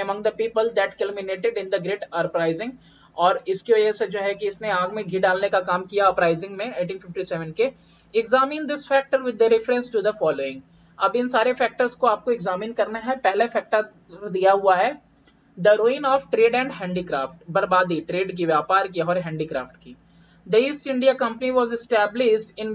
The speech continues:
sixteen hundred as a trading concern। सिक्सटीन हंड्रेड में इसको एस्टैब्लिश किया गया था ट्रेडिंग कंसर्न के लिए। Soon after sixteen sixty-eight, Indian textile became so popular in England।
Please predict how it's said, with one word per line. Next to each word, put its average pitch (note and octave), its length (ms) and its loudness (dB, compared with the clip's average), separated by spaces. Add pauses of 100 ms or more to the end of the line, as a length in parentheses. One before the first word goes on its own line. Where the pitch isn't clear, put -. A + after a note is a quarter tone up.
sixteen B3 480 -4
hundred G#3 380 -2
as F#3+ 180 0
a A#3 120 2
trading F#3 400 -4
concern। C#3+ 340 -8 (400)
सिक्सटीन C4+ 440 -4
हंड्रेड B3 300 2
में B3+ 120 0
इसको B3+ 220 -2
एस्टैब्लिश A#3+ 560 0
किया A#3+ 200 4
गया A3 240 0
था A#3+ 140 -4
ट्रेडिंग G#3+ 360 -2
कंसर्न G3 420 0
के F#3+ 100 -4
लिए। G#3 220 0 (340)
Soon C#4+ 340 -2
after C4 340 2
sixteen C4 380 -10
sixty-eight, A#3+ 540 0 (120)
Indian A3+ 340 -2
textile A#3 480 0
became A#3 300 -4
so C4+ 180 6 (180)
popular G3+ 400 2
in F3+ 100 -6
England। C#3 420 -10